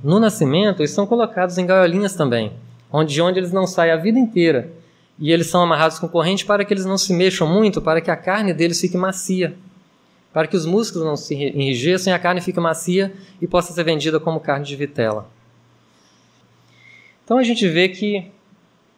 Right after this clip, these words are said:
é, existe muito, muita informação sendo veiculada nesse sentido e não são, não são, é, não são coisas de fundamentalistas, são realidades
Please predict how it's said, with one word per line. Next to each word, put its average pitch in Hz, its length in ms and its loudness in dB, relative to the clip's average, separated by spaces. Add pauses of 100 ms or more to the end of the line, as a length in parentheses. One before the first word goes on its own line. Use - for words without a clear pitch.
(800)
é, 143 680 -2 (1700)
existe 196 500 2
muito, 185 380 2 (280)
muita 190 260 2 (140)
informação 156 500 0
sendo 147 260 -2
veiculada 127 520 0
nesse 123 200 -4
sentido 160 540 0
e 175 40 4
não 262 140 4
são, 202 460 0 (200)
não 190 180 0
são, 196 480 0 (680)
é, 135 540 4
não 156 80 2
são 214 180 2
coisas 180 380 2
de 160 120 -2
fundamentalistas, 127 880 0
são 185 140 -2
realidades 156 800 0